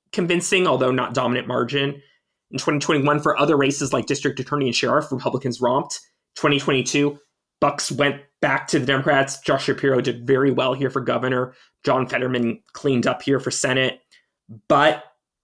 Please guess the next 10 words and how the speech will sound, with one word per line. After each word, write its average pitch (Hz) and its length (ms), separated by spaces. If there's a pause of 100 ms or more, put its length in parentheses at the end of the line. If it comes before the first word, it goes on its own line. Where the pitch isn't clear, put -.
the 139 60
first 147 260
congressional 135 420
district, 160 540 (320)
which 135 180
is 117 160
dominated 127 340
by 123 120
Bucks 120 240
County, 143 440